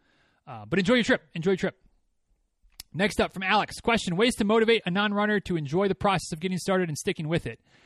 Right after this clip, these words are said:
Um, I mean, I think this one, this one kind of bookends well with Michelle's question earlier about her son in the five K,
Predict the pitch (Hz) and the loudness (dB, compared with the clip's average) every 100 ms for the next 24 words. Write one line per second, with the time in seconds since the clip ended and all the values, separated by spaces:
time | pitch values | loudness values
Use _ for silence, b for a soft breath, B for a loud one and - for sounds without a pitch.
0 | b b b 156 160 156 - 185 208 226 | b b b -4 -2 -2 -2 0 2 2
1 | 254 269 285 226 185 233 240 220 202 143 | 2 2 2 2 2 0 0 0 0 2
2 | - 226 202 151 180 208 190 165 - 190 | 2 2 -2 -2 0 2 0 0 0 0
3 | 196 - 185 - 170 190 190 165 165 151 | 0 -2 -4 -4 -2 2 2 0 -2 -4
4 | - 175 165 139 170 185 - 160 143 | -2 -2 -2 -4 -2 -2 0 0 0